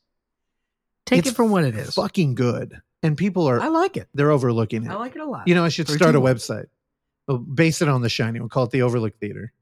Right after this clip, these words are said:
Speaker 2: And
Speaker 1: Brie
Speaker 2: we'll,
Speaker 1: Olsen's great in this.
Speaker 2: we'll talk about film that is overlooked.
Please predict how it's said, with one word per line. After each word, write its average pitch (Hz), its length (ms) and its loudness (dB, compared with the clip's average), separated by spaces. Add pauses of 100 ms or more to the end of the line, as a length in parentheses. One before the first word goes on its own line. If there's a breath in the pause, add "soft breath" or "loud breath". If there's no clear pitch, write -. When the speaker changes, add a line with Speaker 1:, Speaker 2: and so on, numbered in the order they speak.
(220)
Speaker 2:
And 135 120 2
Speaker 1:
Brie 151 120 4
Speaker 2:
we'll, 147 140 2
Speaker 1:
Olsen's 208 340 0
great 208 240 0
in 202 120 0
this. 214 180 -2
Speaker 2:
we'll 143 100 2
talk 156 280 0
about 143 240 0
film 160 340 0
that 135 120 0
is 110 120 -4
overlooked. 117 480 -6